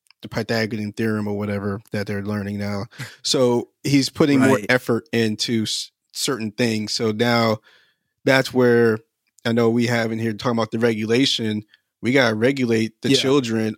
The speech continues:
Speaker 1: on making sure that everything is balanced. So making sure that, you know, we have teenage, you know, teenage kids, well, I think you're about to be a teenager. They're gonna be, we gotta start regulating more of those things on making sure that, okay, hey,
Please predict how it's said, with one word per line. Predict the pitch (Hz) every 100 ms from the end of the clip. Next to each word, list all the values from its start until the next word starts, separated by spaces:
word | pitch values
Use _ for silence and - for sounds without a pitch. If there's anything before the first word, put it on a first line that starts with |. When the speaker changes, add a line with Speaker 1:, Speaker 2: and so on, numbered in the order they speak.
| -
Speaker 1:
on | 123 120 117 113 107
making | 120 123 120
sure | - 120 127 120
that | 113 113 - _ _ _ -
everything | 123 123 123 117
is | 107
balanced. | 98 107 127 113 -
So | - 113 107 107 _ - - _
making | 127 123 123
sure | - 127 117
that, | 117 113 110 _ _ _ _ _ _ _ _ _ -
you | 117
know, | 107
we | 120 123
have | 127 113
teenage, | - 135 123 110 113
you | 120
know, | 113
teenage | 101 135 123 -
kids, | 143 120
well, | 113
I | 110
think | - 113
you're | 117
about | 110 107 113
to | 107
be | 113
a | 110
teenager. | 135 131 113 110 113 123 _ -
They're | 113
gonna | 131 127
be, | 113 120 120 120
we | 123
gotta | 135 117
start | - 120 104
regulating | 101 143 131 117 101 113
more | 113 113
of | 107
those | 110
things | - 120 113 113
on | 113 113 110
making | 117 113
sure | 107 113
that, | 107
okay, | 104 120
hey, | 120